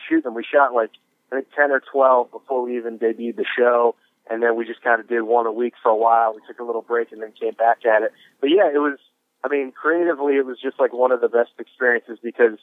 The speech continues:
you know, we were such good buddies and we wanted to do it for years. And, you know, it got what it got. Like, it, it's very hard to, I think, make a foothold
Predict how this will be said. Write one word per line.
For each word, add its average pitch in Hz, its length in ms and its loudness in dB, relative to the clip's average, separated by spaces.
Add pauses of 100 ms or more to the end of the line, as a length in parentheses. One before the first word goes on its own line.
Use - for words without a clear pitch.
(280)
you 120 80 -2
know, 110 60 0
we 123 120 2
were 123 140 2
such 131 220 0
good 117 160 -2
buddies 117 300 0
and 117 80 -10
we 117 80 -4
wanted 117 300 2
to 110 60 -20
do 117 140 -2
it 113 120 -6
for 110 80 -8
years. 117 400 2 (480)
And, 202 220 2
you 240 80 2
know, 208 160 2
it 202 120 -4
got 196 220 2
what 185 100 -8
it 151 120 -6
got. 151 280 2
Like, 139 200 -12
it, 151 140 -10
it's 143 180 -20
very 165 260 0
hard 147 340 4 (160)
to, 131 340 -14
I 120 60 -10
think, 127 280 -10
make 127 320 -2
a 113 320 -6 (420)
foothold 120 540 4